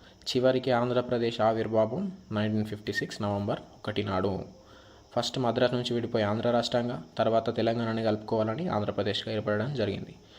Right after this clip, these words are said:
తొలి సీఎం నీలం సంజీవరెడ్డి ఆంధ్రప్రదేశ్కి, తొలి గవర్నర్ సీఎం త్రివేది, తొలి స్పీకర్ అయ్యదేవర కాళేశ్వరరావు, తొలి డిప్యూటీ స్పీకర్ కొండా లక్ష్మణ్ బాపూజీ,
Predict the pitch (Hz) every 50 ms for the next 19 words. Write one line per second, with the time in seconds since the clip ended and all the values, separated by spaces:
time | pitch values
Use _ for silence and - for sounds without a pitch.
0 | - - - - 123 120 127 123 - 127 127 127 123 113 113 113 117 120 117 -
1 | 120 120 123 123 123 120 120 120 123 127 120 113 113 110 - 120 117 120 120 -
2 | - - 143 92 - - - - - - - - - - 120 117 117 113 120 117
3 | 113 117 113 110 - - 113 113 117 117 117 117 117 117 117 117 120 127 147 -
4 | - - - - 120 117 113 107 - - 117 113 - 117 107 107 110 113 110 113
5 | 113 113 110 107 - 117 110 113 113 - - 120 113 120 120 117 120 - - -
6 | - - 117 117 120 117 117 110 - - 120 113 113 113 - - 120 117 - 113
7 | 113 - 110 110 113 113 113 110 110 110 - - 110 107 104 107 104 - - 110
8 | 104 117 113